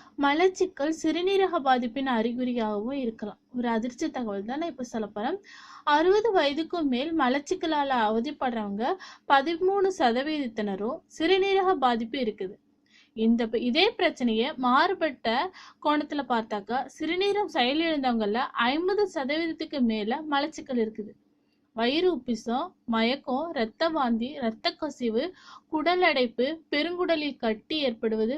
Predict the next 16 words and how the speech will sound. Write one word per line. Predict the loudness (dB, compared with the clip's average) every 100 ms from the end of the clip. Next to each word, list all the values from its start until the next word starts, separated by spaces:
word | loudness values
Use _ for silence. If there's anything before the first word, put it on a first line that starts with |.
| -4
போன்ற | -4 -2 0
அறிகுறிகள் | 0 0 -2 -2 -2 -2
இவங்களுக்கு | -2 -4 -2 -2 -2 -6
இருக்கும். | -6 -10 -20 _ _ _ -20 -20 -2
பரிசோதனை | 2 2 4 2 2 0
செய்து | -2 -2 -2
பார்த்தாங்கன்னா, | -2 -2 -2 -2 -2 -2 -2
உடலில் | 0 4 4 2
உப்பு | -2 -4
சத்து, | -2 -4 -4 -4 -4 -2
சோடியம், | 0 0 0 0 -2 -2 -4
பொட்டாசியம் | -4 0 0 0 -4 -4
போன்றவை | 0 0 0 -2 -2
இவங்களுக்கு | -2 -4 -2 -2
அதிகமா | -2 -4 -2 0 -2
இருக்கும். | -4 -8 -12